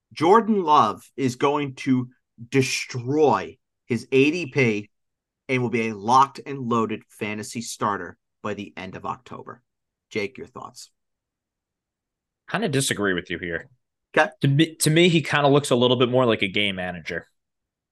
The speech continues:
Speaker 1: Hmm. Okay.
Speaker 2: I don't, I don't, when I, when I've seen Jordan Love play this preseason, I don't see, like, superstar quarterback.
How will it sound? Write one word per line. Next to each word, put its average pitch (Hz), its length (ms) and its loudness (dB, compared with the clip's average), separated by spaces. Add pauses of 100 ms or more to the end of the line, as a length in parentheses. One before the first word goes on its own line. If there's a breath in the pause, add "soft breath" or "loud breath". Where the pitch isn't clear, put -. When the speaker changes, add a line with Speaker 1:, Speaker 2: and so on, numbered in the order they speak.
(720)
Speaker 1:
Hmm. 247 160 -10 (1000 soft breath)
Okay. 175 240 -2 (340)
Speaker 2:
I 151 120 6
don't, 170 120 4
I 151 80 6
don't, 170 240 2
when 160 160 4
I, 156 120 6
when 127 180 2
I've 143 260 2
seen 175 200 0
Jordan 143 240 4
Love 131 180 2
play 127 180 4
this 135 140 -2
preseason, 147 600 -6 (420)
I 139 80 4
don't 175 160 2
see, 139 640 2
like, 110 360 -2 (380)
superstar 131 640 -2
quarterback. 85 640 -6